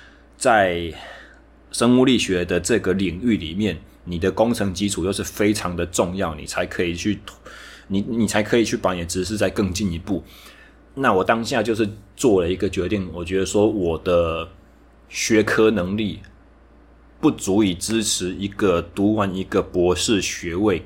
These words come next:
该有的程度，而且我觉得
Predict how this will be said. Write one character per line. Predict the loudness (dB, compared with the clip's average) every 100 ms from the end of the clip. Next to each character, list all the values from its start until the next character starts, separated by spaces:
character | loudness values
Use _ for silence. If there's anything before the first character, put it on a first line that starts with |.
| -4
该 | -2 0
有 | -2 -6 -8
的 | -10
程 | -10 -8 -8 -8 -2
度， | -2 -2 -16 -20 -20 _ _ _ _ _ _ -20 -20 -12
而 | -2
且 | 2 2
我 | 2
觉 | 2 4
得 | 6 4